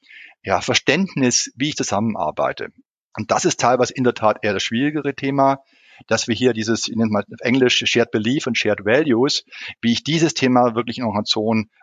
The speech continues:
unterbringe, denn wir kennen ja Organisationen, du genauso wie ich, dass da eine Unmenge auch von nicht immer inhaltlich, äh, komplett konkreten Themen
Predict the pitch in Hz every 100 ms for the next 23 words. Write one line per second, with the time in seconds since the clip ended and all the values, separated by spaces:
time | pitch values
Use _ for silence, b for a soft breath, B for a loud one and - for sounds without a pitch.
0 | _ 127 156 160 135 127 113 101 104 -
1 | 127 131 120 123 110 110 - 117 120 110
2 | 110 95 110 107 101 123 - - B B
3 | - 107 110 110 127 156 151 117 110 -
4 | 101 - - 107 110 B B B 131 135
5 | - 131 120 139 135 117 117 117 110 -
6 | - - 101 104 110 107 117 - 110 -
7 | 170 - - 147 143 135